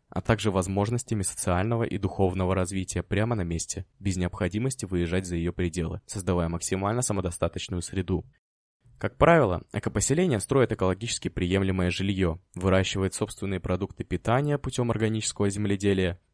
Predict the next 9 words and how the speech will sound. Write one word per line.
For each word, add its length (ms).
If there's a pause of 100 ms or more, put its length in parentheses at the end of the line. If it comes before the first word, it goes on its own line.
перерабатывает 720
отходы 400
безвредным 540
для 120
среды 380
образом 640
и, 220 (340)
по 100
возможности, 680